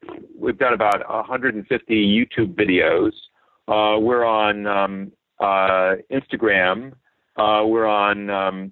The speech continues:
Twitter. We're on, um, uh, Facebook. We're on all the, all the social medias. Uh,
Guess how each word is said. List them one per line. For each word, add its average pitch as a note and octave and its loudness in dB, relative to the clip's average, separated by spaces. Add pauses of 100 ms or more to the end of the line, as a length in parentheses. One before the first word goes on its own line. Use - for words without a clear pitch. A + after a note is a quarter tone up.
Twitter. A2+ 0
We're G#2+ 0
on, G2 0
um, F#2 0 (340)
uh, G2+ -4 (100)
Facebook. A2 0 (480)
We're A#2 0
on A2+ 0
all B2+ 0
the, B2 0
all B2 -2
the B2 -4
social A2+ -2
medias. F#2+ -2 (180)
Uh, F#2+ 2